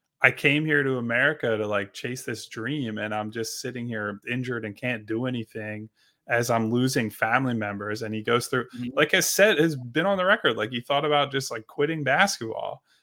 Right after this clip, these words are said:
Speaker 1: And so to go from, th-, it's just an amazing story. This guy is plucked out of Cameroon, comes to the States, has basically never played organized basketball. And he goes from a <laughs> guy who,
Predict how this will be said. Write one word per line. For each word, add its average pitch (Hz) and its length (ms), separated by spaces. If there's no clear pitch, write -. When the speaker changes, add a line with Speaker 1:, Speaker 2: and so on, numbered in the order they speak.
Speaker 1:
And 139 440
so 151 160
to 143 120
go 151 320
from, 131 580
th-, 170 140
it's 175 140
just 208 200
an 208 100
amazing 147 600
story. 170 440
This 120 240
guy 156 340
is 123 280
plucked 143 400
out 143 220
of 120 300
Cameroon, 127 720
comes 151 260
to 170 60
the 143 120
States, 120 580
has 131 120
basically 170 300
never 139 340
played 131 320
organized 120 600
basketball. 110 720
And 147 120
he 143 80
goes 165 260
from 160 180
a 143 60
<laughs> 127 260
guy 143 260
who, 117 300